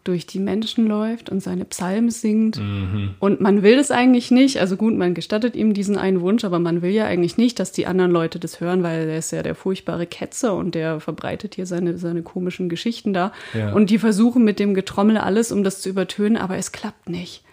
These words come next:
Speaker 1: Kannst du das eigentlich, du bist ja Schlagzeuger, Fabian, kannst du das bestätigen, wenn die Trommel nass wird, dass sie dann nicht mehr, nicht mehr schwingt genug und nicht mehr laut genug ist?
Speaker 2: Ja, mit damaligen Fällen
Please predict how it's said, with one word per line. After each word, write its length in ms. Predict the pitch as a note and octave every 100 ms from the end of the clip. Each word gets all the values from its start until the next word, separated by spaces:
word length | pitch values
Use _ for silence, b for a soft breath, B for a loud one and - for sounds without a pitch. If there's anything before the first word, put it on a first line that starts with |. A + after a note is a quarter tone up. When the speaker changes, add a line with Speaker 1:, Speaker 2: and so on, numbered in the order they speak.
| b b b b b b b _ _ _ _ _ _ -
Speaker 1:
Kannst 360 | - A3 -
du 60 | C4+
das 180 | B3+ B3
eigentlich, 420 | G#3+ A3+ A#3+ A3+
du 80 | G#3
bist 160 | A3
ja 100 | F#3
Schlagzeuger, 600 | F#3 G#3+ C4 G3 F3+ F3 F3
Fabian, 380 | F3+ E3+ E3+
kannst 260 | E3+ G3 B3+
du 60 | F4
das 160 | E4
bestätigen, 760 | F#3 - - F3+ C4 C#4 C#4+ C4+
wenn 120 | F#3+
die 120 | G3
Trommel 360 | - F#3+ G#3+ A3
nass 300 | F3+ G#3 -
wird, 200 | C#4 C4+
dass 120 | G#3
sie 100 | G#3+
dann 240 | G3+ F#3+ F#3+
nicht 220 | F#3+ -
mehr, 420 | F#3 F#3 F3+ F#3 -
nicht 220 | F#3+ F3+
mehr 220 | F#3+ F3+
schwingt 500 | F3 G#3+ A#3+ C4+ -
genug 340 | - A#3 A#3+ B3
und 120 | G3
nicht 160 | F#3 G3
mehr 100 | F3+
laut 220 | F3+ -
genug 280 | B3+ B3+ B3+
ist? 280 | B3 -
Speaker 2:
Ja, 100 | D#3+
mit 200 | C3 A2 F2
damaligen 560 | F2+ B2 C3+ C3+ C3
Fällen 480 | - A#2 A#2 A2+